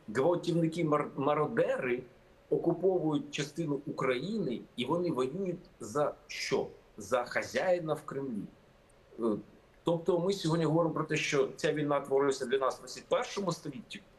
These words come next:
в столітті космосу, а для росіян це війна п'ятнадцятого, шістнадцятого століття за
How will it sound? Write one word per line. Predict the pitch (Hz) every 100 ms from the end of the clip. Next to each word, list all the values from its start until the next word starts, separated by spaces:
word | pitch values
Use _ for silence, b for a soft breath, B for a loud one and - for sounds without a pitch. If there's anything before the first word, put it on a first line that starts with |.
| -
в | -
столітті | 139 151 147 143
космосу, | 143 127 - 98 - 101 - -
а | 110
для | 117 135
росіян | 151 151 151 185 180
це | 143
війна | 139 156 143 - -
п'ятнадцятого, | 135 143 156 156 - 139 135
шістнадцятого | - 131 160 151 123 107 104
століття | - - 170 - -
за | - 127 131